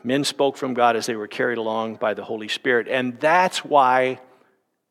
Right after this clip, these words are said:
Matthew is different than Mark, and Mark is different than Luke, and Luke is different than John, and John is different than Romans, and First Corinthians is different than Galatians, because the Holy Spirit told these guys what to write.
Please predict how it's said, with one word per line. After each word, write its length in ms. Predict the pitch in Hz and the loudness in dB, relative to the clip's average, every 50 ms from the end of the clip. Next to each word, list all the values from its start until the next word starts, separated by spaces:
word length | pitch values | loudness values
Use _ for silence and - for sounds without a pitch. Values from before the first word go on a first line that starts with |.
| _ | _
Matthew 540 | 127 120 123 135 143 156 156 - - 147 135 | -10 -4 0 2 2 2 0 0 -2 -4 -4
is 140 | 135 - - | -4 -4 -4
different 320 | 147 131 - 135 120 117 | -4 -4 -4 -4 -8 -8
than 120 | 113 110 117 | -8 -4 0
Mark, 380 | 131 143 156 151 143 135 - | 2 4 4 4 2 0 -2
and 100 | 131 110 | -4 -2
Mark 280 | 113 127 131 143 139 - | 0 2 2 2 0 0
is 140 | 127 - - | -4 -4 -4
different 280 | 131 120 - 117 113 | -4 -6 -6 -8 -10
than 160 | - 104 104 | -10 -12 -10
Luke, 340 | 110 123 147 156 151 147 - | -6 -4 -2 -2 -2 -4 -6
and 120 | 117 101 107 | -10 -6 -4
Luke 240 | 139 151 147 - | -4 -4 -2 -4
is 100 | 127 113 | -6 -6
different 320 | - - 123 - 120 110 - | -4 -6 -6 -6 -6 -10 -10
than 140 | 110 104 107 | -10 -8 -2
John, 360 | 131 131 139 143 139 139 131 | 0 2 4 4 2 2 0
and 120 | 117 104 | -2 -2
John 320 | 113 127 131 143 143 143 127 | -2 0 0 0 0 0 -2
is 100 | 113 - | -4 -4
different 260 | 127 117 110 107 104 | -4 -4 -4 -6 -8
than 140 | 110 104 104 | -10 -6 0
Romans, 480 | 120 139 143 139 139 131 131 - - | 2 2 4 4 2 0 -4 -6 -8
and 100 | 104 98 - - - - - - - _ _ | -12 -14 -14 -18 -20 -20 -20 -20 -20 _ _
First 180 | 151 156 151 - | -2 -2 -2 -2
Corinthians 480 | - 147 143 143 135 143 135 120 - | -2 -4 -4 -2 -4 -4 -6 -6 -6
is 140 | 117 110 - | -6 -4 -2
different 300 | 143 139 131 131 123 117 | -2 -2 -2 -2 -4 -6
than 120 | 120 110 | -6 -6
Galatians, 560 | 107 110 107 123 139 165 175 - 156 135 127 - | -6 -4 -2 0 0 0 0 -2 -4 -6 -8 -8
because 580 | - 123 - - 123 117 113 113 113 - - - | -10 -12 -10 -8 -8 -8 -8 -8 -12 -16 -16 -18
the 60 | - - | -18 -20
Holy 360 | - - 135 143 139 135 135 | -12 -6 -4 -4 -4 -4 -4
Spirit 520 | - - - - 160 156 147 131 - - | -6 -8 -8 -6 -4 -2 -2 -4 -4 -6
told 200 | - 127 117 113 | -8 -8 -8 -8
these 200 | 113 113 110 - | -10 -12 -12 -8
guys 280 | - 117 107 107 104 - | -6 -4 -4 -4 -6 -8
what 180 | 110 107 - | -10 -12 -10
to 100 | - 107 | -10 -10
write. 300 | 107 113 107 101 95 - | -8 -8 -8 -8 -10 -12